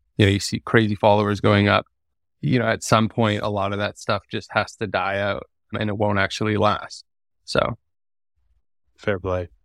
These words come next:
Speaker 2: All right. Well, let's end off on this. We were talking, Kenny, we're talking Enjoy Basketball. With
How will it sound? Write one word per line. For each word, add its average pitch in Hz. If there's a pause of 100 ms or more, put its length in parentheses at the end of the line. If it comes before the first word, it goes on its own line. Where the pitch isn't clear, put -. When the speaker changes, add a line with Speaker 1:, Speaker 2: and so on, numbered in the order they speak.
(260)
Speaker 2:
All 127
right. 104
Well, 101
let's 104
end 123
off 131 (160)
on 95 (500)
this. 92
We 110
were 104
talking, 101 (100)
Kenny, 98
we're 92
talking 95
Enjoy 101
Basketball. 90 (680)
With 113